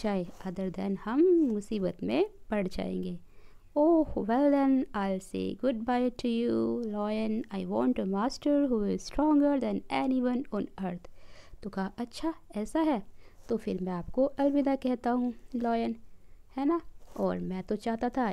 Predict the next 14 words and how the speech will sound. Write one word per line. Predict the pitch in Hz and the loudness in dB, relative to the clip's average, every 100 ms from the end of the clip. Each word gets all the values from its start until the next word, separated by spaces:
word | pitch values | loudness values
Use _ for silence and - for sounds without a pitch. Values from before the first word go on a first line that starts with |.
| - | -2
एक | 185 - - | -4 -4 -6
ऐसा | 196 - 269 | -4 -2 2
मास्टर, | 269 262 - 269 | 2 2 0 0
एक | 220 185 - | 0 -2 -4
ऐसा | - 233 285 | -4 -2 0
मालिक | 277 269 262 202 - | 2 2 2 0 -4
जो | - 185 | -4 -4
धरती | 170 170 170 180 | -4 -8 -8 -4
पर | 180 214 | -2 0
सबसे | - - 320 - - 240 | -2 -4 -6 -4 -4 -2
ज़्यादा | 226 | -2
ताकतवर | 214 196 185 - 185 180 | -2 -4 -6 -6 -4 -2
हो, | 208 320 - - - - | 0 -2 -4 -16 -16 -10
ताकि | 185 160 - 233 381 | -8 -8 -2 4 4